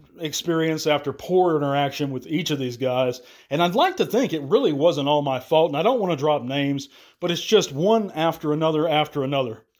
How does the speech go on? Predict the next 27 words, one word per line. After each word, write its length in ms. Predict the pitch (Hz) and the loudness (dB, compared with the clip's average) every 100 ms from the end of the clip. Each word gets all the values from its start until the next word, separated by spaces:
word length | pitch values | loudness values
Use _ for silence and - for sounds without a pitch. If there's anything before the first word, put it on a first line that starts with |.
| _ _ _ _ - | _ _ _ _ -4
And, 320 | 143 151 143 | 0 2 2
you 80 | 170 | 2
know, 300 | 165 156 151 151 170 | 4 4 0 -10 -8
reviewers 540 | 170 175 214 285 214 - | -2 2 2 4 2 0
specifically, 640 | 165 151 165 127 120 117 | -4 -2 -2 -4 -6 -10
it's 140 | 117 | -6
not 180 | 160 180 | -2 0
even 320 | 170 151 139 | 0 -2 -2
con-, 320 | 135 165 160 160 | 0 0 0 -4
Transformer 460 | 160 156 151 143 | -2 -2 -2 -2
content 340 | 147 139 139 127 | -2 -4 -4 -4
creators 380 | 131 131 123 | -4 -2 -4
in 100 | 117 110 | -6 -4
general, 380 | 143 143 139 127 | -2 0 0 -2
it's 160 | - _ _ - | -6 _ _ -6
reviewers. 720 | 135 127 139 156 113 92 - _ _ _ _ _ _ _ _ _ - | -2 0 0 0 0 -4 -12 _ _ _ _ _ _ _ _ _ 0
You 80 | |
know, 100 | 147 | 2
I've 140 | 170 170 | 4 2
had 180 | 170 151 | 0 2
guys 300 | 165 160 147 | 2 2 0
that 80 | |
I've 180 | 151 147 | -2 -2
supported 600 | - 143 - 208 190 185 | -4 -8 2 4 4 2
monetarily 640 | 165 151 147 170 175 175 156 | 0 -2 -4 -4 -2 -4 -4
for 260 | 175 165 | -4 -4
years 840 | 156 156 180 151 120 107 - - | -4 -2 0 0 -2 -6 -8 -10